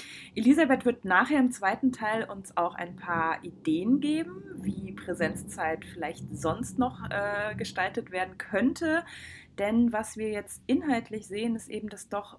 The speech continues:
am Stoff festgehalten wird. Also es geht irgendwie weiterhin darum,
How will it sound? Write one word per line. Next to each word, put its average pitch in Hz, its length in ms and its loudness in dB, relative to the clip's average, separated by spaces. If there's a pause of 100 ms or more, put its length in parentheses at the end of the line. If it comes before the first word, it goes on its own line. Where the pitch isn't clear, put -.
am 196 320 -6
Stoff - 400 -6
festgehalten 160 800 -8
wird. 135 200 -12
Also 170 260 -10
es 180 180 -14
geht 196 240 -10
irgendwie 185 400 -10
weiterhin 190 480 -8
darum, 196 500 -6